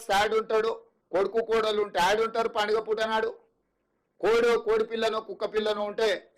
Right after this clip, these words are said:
ఏడగట్టేసుకుంటారు, మేక పిల్లలు ఉంటే ఏడబెడతారు. ఇట్లాంటి అద్భుతమైన ఉపన్యాసాలు చెప్పిండు.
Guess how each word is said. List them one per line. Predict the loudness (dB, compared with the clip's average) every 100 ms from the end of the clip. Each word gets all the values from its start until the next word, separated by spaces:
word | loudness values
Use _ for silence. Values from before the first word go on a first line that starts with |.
| 0
ఏడగట్టేసుకుంటారు, | 0 0 0 -2 -2 -6 -2 0 0 -2
మేక | -4 -4
పిల్లలు | -4 -2
ఉంటే | -2 0
ఏడబెడతారు. | 0 0 -2 -2 -4 -4 -12 _ _ _ _ -12
ఇట్లాంటి | -2 0 2 4 4
అద్భుతమైన | 2 0 -2 0 2 2
ఉపన్యాసాలు | 2 2 2 0 0
చెప్పిండు. | -2 -6 -14